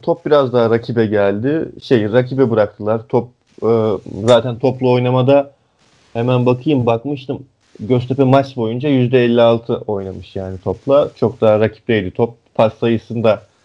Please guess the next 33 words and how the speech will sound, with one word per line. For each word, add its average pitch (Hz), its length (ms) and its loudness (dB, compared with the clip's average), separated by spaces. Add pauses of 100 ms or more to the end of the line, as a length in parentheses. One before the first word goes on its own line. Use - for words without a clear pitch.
(240)
Göztepe'nin 107 600 0
dört 107 260 2
yüz 104 120 -6
elli 101 260 0
küsür, 104 300 -8 (100)
Başakşehir'in 104 640 -2
üç - 220 -10
yüz 104 120 -2
ellide 92 400 -2
kalmış. - 460 -10 (560)
Yani 127 180 2
geçen 135 300 0
yılki 170 300 -4
gibi 170 180 -6
sürekli 165 360 -2
topu 156 280 0
ayağında 151 440 2
işleyen 151 480 0
bir 147 60 -4
takım 165 340 0
da 160 80 4
yok. 165 200 2 (640)
Golü 135 240 4
attığı 151 400 -4
zaman 160 380 0 (240)
topu 135 240 -4
rakibe 156 340 2
veriyorlar. 156 480 2
Beşiktaş 135 400 -2
maçında 143 420 -2
da 147 60 2
olmuştu. 143 640 -2 (140)
Çok 175 240 0